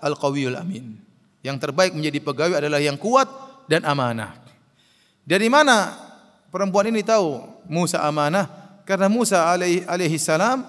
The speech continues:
amanah. Pertama, dia mengambilkan air buat dua wanita ini tanpa minta upah,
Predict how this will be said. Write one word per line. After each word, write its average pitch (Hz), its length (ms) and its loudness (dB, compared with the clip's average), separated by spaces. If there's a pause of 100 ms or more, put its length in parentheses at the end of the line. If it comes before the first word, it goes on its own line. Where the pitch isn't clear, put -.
(100)
amanah. 202 440 2 (560)
Pertama, 190 440 2
dia 170 200 2
mengambilkan 160 480 -2
air 160 240 0
buat 139 280 0 (520)
dua 156 160 2
wanita 147 400 0
ini 170 160 -2
tanpa 143 280 -2
minta 139 280 -2
upah, 190 320 -4